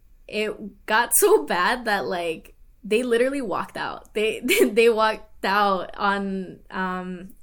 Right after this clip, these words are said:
knowing that, like, there were so many orders that needed to get done, 'cause it was, like, during the time of graduation. So they had, like, a lot of graduation orders at that point. Um, and then, yeah, like, that,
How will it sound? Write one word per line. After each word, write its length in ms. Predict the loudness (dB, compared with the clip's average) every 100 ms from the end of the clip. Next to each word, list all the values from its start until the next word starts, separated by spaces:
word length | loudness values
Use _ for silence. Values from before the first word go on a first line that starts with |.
| -20 -12
knowing 500 | -6 -2 0 0 -2
that, 220 | -2 -4
like, 280 | -6 -8 -6
there 140 | -4
were 140 | -2 -4
so 320 | -6 -6 -6
many 280 | -4 -4 -6
orders 480 | -6 -6 -4 -4 -4
that 220 | -8 -8
needed 320 | -10 -8 -8
to 100 | -10
get 260 | -10 -12 -10
done, 320 | -12 -12 -14
'cause 180 | -10 -6
it 80 | -6
was, 220 | -6 -6
like, 280 | -6 -8 -14 -20 -20 -14 -4
during 220 | -2 0
the 100 | -4
time 240 | -4 -4
of 160 | -4 -6
graduation. 920 | -6 -6 -6 -6 -4 -6 -10 -12 -14 -16 -20 -16
So 420 | -4 0 2 2 0
they 160 | -4
had, 240 | -4 -6 -4
like, 180 | -4
a 60 | -4
lot 160 | -2 -2
of 120 | -4
graduation 640 | -6 -6 -6 -8 -8 -10
orders 380 | -8 -6 -6 -6
at 180 | -10 -10
that 260 | -12 -12
point. 380 | -8 -6 -6 -8 _ -20 -20 -10
Um, 560 | -4 0 0 -2 -6 -12 -20 -20 -20 -20 -14 -6
and 300 | -4 -4 -4
then, 680 | -4 -2 -2 -2 -4 -8 -12 -16 -18 -16 -10
yeah, 260 | -2 0 2
like, 220 | 0 0
that, 420 | 0 0 -2 -8